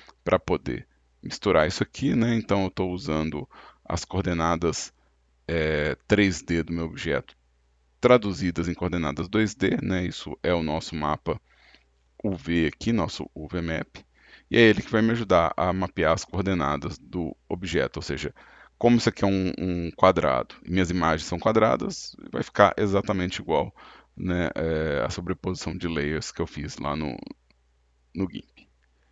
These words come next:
Então, vamos vir aqui em Shade, eu vou adicionar aqui uma textura do tipo imagem,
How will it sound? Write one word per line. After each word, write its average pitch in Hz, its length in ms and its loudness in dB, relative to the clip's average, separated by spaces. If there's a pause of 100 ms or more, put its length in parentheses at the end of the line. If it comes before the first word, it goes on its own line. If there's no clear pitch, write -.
(340)
Então, - 220 2 (220)
vamos 117 260 4
vir 104 140 4
aqui 101 200 0
em 98 80 0
Shade, - 480 -4 (680)
eu 98 160 0
vou 87 300 0 (100)
adicionar 87 640 4
aqui 82 420 -6 (1300)
uma 95 200 -2
textura 82 420 -4
do 85 100 -6
tipo - 220 -8
imagem, 95 460 0